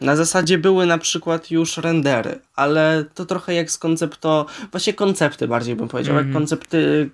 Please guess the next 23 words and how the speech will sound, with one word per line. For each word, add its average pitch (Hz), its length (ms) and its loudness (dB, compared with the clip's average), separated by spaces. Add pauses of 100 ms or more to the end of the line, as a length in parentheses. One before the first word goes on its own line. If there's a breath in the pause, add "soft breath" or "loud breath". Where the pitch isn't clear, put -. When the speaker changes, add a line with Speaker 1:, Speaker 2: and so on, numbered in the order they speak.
(140)
Speaker 1:
y, 135 40 -14
samochody. 131 520 -2 (280 loud breath)
Czyli, 160 120 4
Speaker 2:
Okej. - 80 6
Speaker 1:
że 185 100 4
będzie 156 580 2
takie 147 260 -4
coś, 202 280 -2
ale 165 260 0
w 165 60 -16
formie 170 420 0
prawdopodobnie 156 720 2
dużo 147 260 2
innej, 117 340 0
produkcyjnej. 123 800 -8
Speaker 2:
Bo 135 380 0
ja 139 340 4
jak 131 300 -2
słyszę 139 520 -8
słowo 127 760 -4
koncept 135 640 -6
albo, 120 600 -2
mm, 120 580 -12